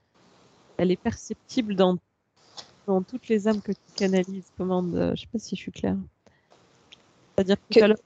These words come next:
Speaker 1: j'ai eu cet être qui est venu,
Speaker 2: Oui.
Speaker 1: euh, mais j'ai ressenti comme d'autres âmes aussi atlantes que j'ai pu connaître, tu vois.
Speaker 2: Mm, mm.
Speaker 1: J'ai senti leur présence. Ça m'a étonnée parce que je me suis dit, « J'ai un être là », mais ça fait comme si je ressentais tous les autres derrière.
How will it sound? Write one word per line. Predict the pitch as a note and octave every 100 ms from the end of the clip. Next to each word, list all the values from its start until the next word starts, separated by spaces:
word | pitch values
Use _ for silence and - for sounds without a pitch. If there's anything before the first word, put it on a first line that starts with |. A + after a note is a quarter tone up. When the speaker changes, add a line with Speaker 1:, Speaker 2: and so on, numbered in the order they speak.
| -
Speaker 1:
j'ai | F3 G3
eu |
cet | G3+ G3 -
être | G#3+ -
qui | - G3
est |
venu, | F3+ G3+ C4 - _ _ _ _ -
Speaker 2:
Oui. | F3+
Speaker 1:
euh, | E3+ E3 - - _ _ _ -
mais | G3
j'ai | F#3+
ressenti | A3 A3+ A3+ A3 C4+
comme | G#3+ G3 F3+
d'autres | E3 A3+ - -
âmes | A3+ G#3+
aussi | G3 - - A#3 -
atlantes | F#3 - - G3+ G3 - - -
que | F#3+
j'ai | F3 F3
pu | -
connaître, | - G3 F#3+ E3+ -
tu | - F3
vois. | F3+ - _ _ -
Speaker 2:
Mm, | F#3+
mm. | - F3
Speaker 1:
J'ai | F3 F3 _
senti | - _ -
leur | G#3+ G3+
présence. | - G3+ F3+ F3 F3 - - _ _ _
Ça | -
m'a | E3+ E3+
étonnée | F#3+ A#3+ A3+ G3+
parce | D#3+
que | -
je | E3+
me | E3+
suis | F3 -
dit, « | F3+ G#3
J'ai | F3
un | F#3
être | G3+ - -
là », | F3+ A3+
mais | F#3+
ça | F3
fait | -
comme | - G#3
si | -
je |
ressentais | G3 G3 G3 G#3
tous | -
les | G3 F#3+
autres | G3
derrière. | F#3 F3+ F3 E3